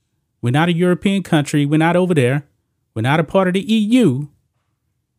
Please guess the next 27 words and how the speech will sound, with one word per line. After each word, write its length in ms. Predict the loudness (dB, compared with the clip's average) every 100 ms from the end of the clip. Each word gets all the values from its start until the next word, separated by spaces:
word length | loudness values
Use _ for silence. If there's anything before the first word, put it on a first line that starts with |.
| _ _ _
I 60 | -2
mean, 160 | 0 0
it's 220 | 0 0
ridiculous 720 | -2 0 0 0 0 0 0
what 140 | -2 0
we 120 | 0
have 180 | 0 0
done 240 | 0 0
for 380 | 0 0 0 -4 -8
Ukraine 540 | -10 -6 -2 0 0
at 120 | -2
this 160 | -4 -6
point, 360 | -2 -2 -2 _ _ _ _ -4
and 340 | -2 -2 -4 _ _
he 160 | -8
keeps 360 | -6 -8 -6 -6
begging 420 | -2 -2 -2 -4
and 140 | -2
begging 320 | -2 -2 -2 -4
and 120 | -2
begging. 380 | -2 -2 -6 -14 _ _ _ _ _ _ _ _ -8
Well, 440 | -2 0 0 -2 _ -12
check 260 | -4 -2
this 200 | 0 -2
out. 300 | -2 -6 -10 _ _ _ _ _ -20 _ -6
After, 520 | -4 -4 -2 -2 0
um, 380 | 0 0 -2